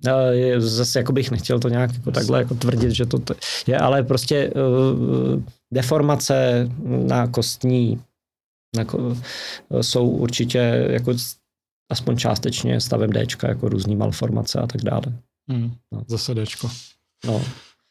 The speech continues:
Speaker 1: Jako je divný, že nějaký zub najednou ti začne růst křivě. Oni na začátku nerostou křivě, že jo? Ale ně-,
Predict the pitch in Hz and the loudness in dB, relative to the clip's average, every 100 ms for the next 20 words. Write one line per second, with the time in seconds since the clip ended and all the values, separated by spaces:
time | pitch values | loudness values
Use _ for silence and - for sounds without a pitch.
0 | - 127 156 151 151 123 120 131 123 123 | -4 0 2 2 2 2 4 2 4 4
1 | 120 120 127 110 113 113 117 120 117 110 | 4 2 2 0 2 2 2 2 0 0
2 | 117 120 120 - 113 110 117 117 120 123 | 0 0 -2 -2 0 2 2 0 2 0
3 | 123 127 120 120 120 127 107 120 - - | 2 0 2 2 2 2 0 -2 -2 -2
4 | 113 101 113 123 113 117 120 | 0 0 0 2 2 2 0